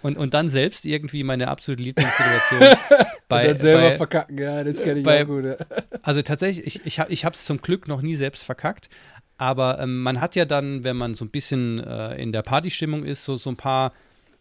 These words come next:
Speaker 1: dann, dann sitzen ja links und rechts und auf dem Kopf und so sitzen ja so ein paar Teufelchen, Engelchen, die dann halt miteinander so ein bisschen diskutieren, ja, was jetzt so der nächste Schritt <laughs> sein könnte. Und das kann
Speaker 2: Ja.
Speaker 1: natürlich auch schief gehen. Ich erinnere mich so gerne zurück an einen Moment, da waren wir nur als Gäste hier in Saarbrücken auf einem Festival,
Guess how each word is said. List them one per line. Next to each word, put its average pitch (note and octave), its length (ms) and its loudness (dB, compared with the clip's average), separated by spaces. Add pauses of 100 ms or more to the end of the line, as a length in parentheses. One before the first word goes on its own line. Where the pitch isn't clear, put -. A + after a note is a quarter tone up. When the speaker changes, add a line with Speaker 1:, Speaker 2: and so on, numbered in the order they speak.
(120)
Speaker 1:
dann, B2+ 180 0
dann B2+ 280 -2
sitzen - 360 -6
ja C#3+ 100 0
links D#3+ 260 -2
und C3+ 80 -4
rechts D3+ 340 -8
und C#3 220 -8
auf C3 140 -4
dem C3+ 100 -10
Kopf - 240 -8
und C#3 80 -6
so C3+ 80 -6
sitzen D3 280 -8
ja C3 100 -4
so A2+ 100 -6
ein G#2+ 40 -8
paar A#2 220 -6
Teufelchen, C#3+ 400 -6
Engelchen, D3+ 400 -6 (300)
die C3+ 60 0
dann B2+ 120 -2
halt B2+ 160 -2
miteinander C3 380 -2
so B2 80 -4
ein G#2 40 -6
bisschen B2 200 -10
diskutieren, A2+ 560 -6
ja, A2 140 -8
was A2+ 160 -10
jetzt A#2+ 120 -10
so B2 80 -4
der A#2 80 -2
nächste A#2+ 240 -4
Schritt - 220 -4
<laughs> - 0 -
sein - 180 -2
könnte. - 300 -6 (880)
Und C#3+ 100 -8
das D3+ 140 -4
kann D3+ 120 -4
Speaker 2:
Ja. C#3+ 60 0
Speaker 1:
natürlich - 240 -2
auch B2+ 120 -6
schief - 260 -8
gehen. A2+ 240 -6 (240)
Ich - 60 -10
erinnere D3 200 -2
mich C#3+ 220 -2
so G3+ 280 -2
gerne D#3 360 -2
zurück C#3 320 -8
an B2 120 -6
einen A2+ 100 -4
Moment, A#2 420 -4 (260)
da A2 100 -6
waren A#2 120 -4
wir B2 80 -2
nur B2 120 -2
als A2+ 160 -6
Gäste D3 300 -4
hier C3+ 160 -4
in A#2 80 -4
Saarbrücken A2+ 380 -8
auf G#2+ 120 -10
einem A2 100 -10
Festival, A#2+ 440 -8